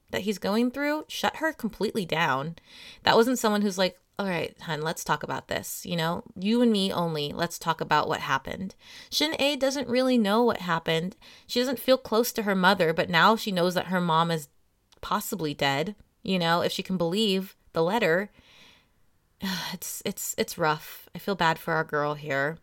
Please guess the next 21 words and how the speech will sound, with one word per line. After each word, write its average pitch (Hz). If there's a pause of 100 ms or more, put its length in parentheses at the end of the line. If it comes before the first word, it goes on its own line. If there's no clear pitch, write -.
(640)
So 226
he 220
shut 294
that 330
conversation 269
all 180
the 190
way 190
down. 156 (240)
He -
even 226
closed 214
off 214
his 196
body 165
language, 156
turned 214
away 170
from 170
his 156
daughter, 151